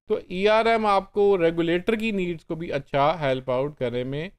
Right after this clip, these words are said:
वो उनको नीड को फुलफिल करने में हेल्प आउट करेगा, स्ट्रक्चर करने में, उनकी रिक्वायरमेंट्स को गेट कैटर करने में। And satisfy their fiduciary duty, because board of director की एक fiduciary duty है कि वो शेयर होल्डर्स के behalf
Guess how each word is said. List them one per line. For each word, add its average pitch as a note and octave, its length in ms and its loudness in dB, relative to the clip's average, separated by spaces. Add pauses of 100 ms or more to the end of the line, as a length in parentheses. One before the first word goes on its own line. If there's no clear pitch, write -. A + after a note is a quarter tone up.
(340)
वो C#3+ 180 0
उनको D3+ 240 -4
नीड D#3+ 300 -2
को - 120 -10
फुलफिल D#3+ 340 -2
करने D3 180 -2
में D#3 160 -4
हेल्प C3 240 -2
आउट C#3+ 160 0
करेगा, C#3 540 0
स्ट्रक्चर C#3 440 -6
करने C3+ 280 -6
में, C3+ 160 -6
उनकी C#3 260 -6
रिक्वायरमेंट्स C3+ 560 -2
को C#3 140 -4
गेट B2 200 -4 (100)
कैटर A#2+ 240 -6
करने A2+ 260 -12
में। - 80 -20 (360)
And F#3 220 0
satisfy F3+ 500 2
their F3+ 260 2
fiduciary E3+ 500 -2
duty, B2+ 260 -4
because D3+ 360 -2
board F3+ 220 4
of G3+ 140 4
director F3 400 -2
की F3+ 120 -4
एक E3+ 120 -4
fiduciary E3 680 -4
duty D#3 280 -2
है C#3+ 180 4
कि - 340 -10
वो E3 60 -2
शेयर E3+ 260 -2
होल्डर्स D#3+ 360 0
के D#3+ 120 -4
behalf C#3+ 340 2